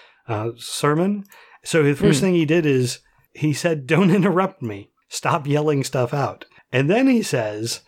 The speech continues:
Speaker 1: "I would like everybody to completely be silent so I can let God flow through me."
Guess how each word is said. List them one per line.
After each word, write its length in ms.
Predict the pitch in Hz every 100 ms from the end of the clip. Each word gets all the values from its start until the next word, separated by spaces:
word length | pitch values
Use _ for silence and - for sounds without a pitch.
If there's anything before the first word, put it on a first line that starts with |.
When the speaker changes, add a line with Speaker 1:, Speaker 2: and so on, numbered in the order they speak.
| _ _ -
Speaker 1:
"I 40 |
would 100 | 135
like 180 | 160 165
everybody 420 | 190 196 196 185
to 100 | 170
completely 440 | 151 156 185 175 170
be 220 | 151 175
silent 520 | - 175 214 180 135
so 160 | - 135
I 100 | 151
can 200 | 160 156
let 240 | 160 139
God 480 | 139 143 165 175 147
flow 320 | 160 165 156
through 320 | - 151 185
me." 420 | 170 110 101 127